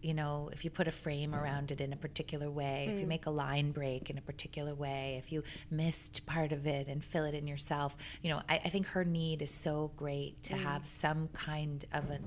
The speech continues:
Speaker 1: of a worthwhile artistic interaction that I sort of think mu-, a lot of this comes from her own head.
Speaker 2: Yeah,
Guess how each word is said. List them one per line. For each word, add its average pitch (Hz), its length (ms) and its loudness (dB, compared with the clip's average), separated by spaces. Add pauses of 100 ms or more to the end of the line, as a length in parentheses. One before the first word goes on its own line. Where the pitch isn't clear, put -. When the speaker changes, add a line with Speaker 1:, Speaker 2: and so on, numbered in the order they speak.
(140)
Speaker 1:
of 139 120 -6
a 143 200 -2 (960)
worthwhile 135 1400 -2
artistic 131 680 -4
interaction 135 920 -2 (280)
that 147 220 -4
I 143 240 -4
sort 156 240 0
of 156 80 -4
think 131 220 -8 (260)
mu-, 139 220 0 (240)
a 139 160 -6
lot 139 260 2
of 135 100 -2
this 127 240 -6
comes 135 320 -6
from 127 200 -8
her 139 200 -2
own 131 220 -2
head. 127 480 -4
Speaker 2:
Yeah, 170 300 2